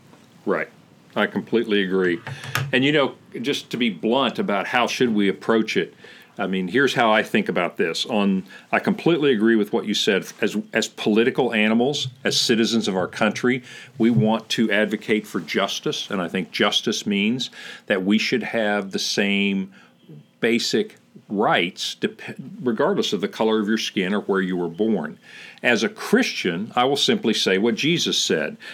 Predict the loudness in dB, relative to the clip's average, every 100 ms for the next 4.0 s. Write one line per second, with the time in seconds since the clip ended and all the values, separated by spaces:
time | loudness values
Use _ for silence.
0 | -4 0 4 4 4 0 -2 -2 0 2
1 | 4 2 2 -2 -4 -2 0 0 0 0
2 | 0 0 0 -4 0 0 0 -2 -2 0
3 | 0 0 0 0 0 0 0 -2 -2 -6